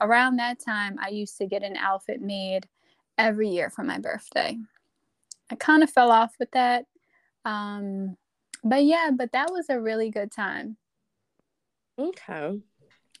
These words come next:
Speaker 1: And
Speaker 2: Yes.
Speaker 1: let's see. I would say I can't remember the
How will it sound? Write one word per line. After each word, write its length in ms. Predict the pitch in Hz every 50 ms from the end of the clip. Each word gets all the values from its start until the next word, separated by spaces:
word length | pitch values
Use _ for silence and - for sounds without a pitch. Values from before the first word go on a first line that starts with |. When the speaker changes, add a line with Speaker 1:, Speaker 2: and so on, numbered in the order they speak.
| _ _ _ _ _ _ _ _ _ _ _ _ _
Speaker 1:
And 1000 | - 247 226 208 202 202 240 240 240 240 240 240 240 240 240 240 240 240 240 233 - - - - - -
Speaker 2:
Yes. 400 | 190 226 254 - - - - - - _ - - - _ _ _ _ _ _ _ _ _ - _ _ _ -
Speaker 1:
let's 240 | 269 262 - - -
see. 520 | - - - - 196 - - - - - - - _ _ _ _ _ _ _ _ _ _ _ _ _ _ _ _ - - - _ _ _ _ -
I 120 | 254 277
would 140 | 320 349 -
say 840 | - - 302 277 269 269 277 269 269 277 269 269 269 269 269 269 254 - _ _ _ _ _ _ _ _ _ _ _ _ _ _ _ _ _ _ _ _ _ _ _ _ _ _ _ _ _ _ _ _ _ _ - - -
I 100 | 240 226
can't 360 | - - - 311 320 311 -
remember 840 | 285 285 269 277 262 262 254 262 254 254 247 247 247 247 247 240 - - _ _ _ _ _ _ _ _ _ _ -
the 100 | - -